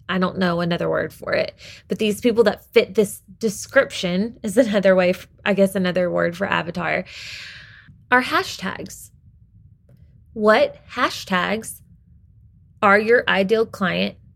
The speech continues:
using? So if she's a mom, is she likely to use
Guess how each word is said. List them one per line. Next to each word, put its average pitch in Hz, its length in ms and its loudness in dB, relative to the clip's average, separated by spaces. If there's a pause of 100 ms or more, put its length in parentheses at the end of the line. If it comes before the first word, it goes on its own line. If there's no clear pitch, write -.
(200)
using? 262 580 -2 (1160)
So - 360 4
if 226 180 6
she's 254 300 -2
a 220 60 0
mom, 208 680 2 (400)
is 208 240 4
she 269 400 -2
likely 196 480 2
to 240 160 -4
use 185 640 -2